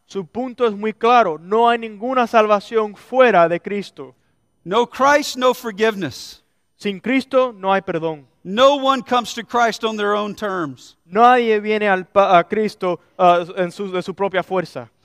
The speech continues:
Speaker 2: He's not forbidding praying for them at all.
Speaker 1: Él no está diciendo que no puedes or-, or-, orar por ellos, ah, por nada.
Speaker 2: But he's saying, "Don't pray for them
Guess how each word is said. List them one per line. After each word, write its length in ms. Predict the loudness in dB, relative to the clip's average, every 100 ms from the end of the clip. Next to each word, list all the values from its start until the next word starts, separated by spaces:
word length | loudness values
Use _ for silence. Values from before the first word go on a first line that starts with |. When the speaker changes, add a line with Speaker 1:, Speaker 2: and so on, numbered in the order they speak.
| _ _
Speaker 2:
He's 200 | -8 0
not 200 | 2 2
forbidding 600 | 0 -6 -4 -4 -4 -8
praying 340 | -4 -2 -2
for 160 | -4 -6
them 160 | -4 0
at 80 |
all. 520 | 4 6 4 2 -8 _ _ -2
Speaker 1:
Él 140 | -2
no 80 | -2
está 280 | 0 2 2
diciendo 460 | -2 -4 -6 -4
que 80 | -6
no 100 | -6
puedes 260 | -2 -4 -2
or-, 220 | -4 -4
or-, 240 | 0 0 2
orar 300 | 4 4 2
por 140 | -4
ellos, 220 | -4 -6 -12 0
ah, 240 | 4 4 4
por 160 | -2 -2
nada. 400 | 0 0 -2 -8 -10
Speaker 2:
But 120 | -8
he's 140 | -6
saying, 380 | -2 -2 -2 -2
"Don't 320 | 0 0 -2
pray 460 | -4 0 2 0 -4 _ _
for 160 | -8
them 440 | -2 0 0 -2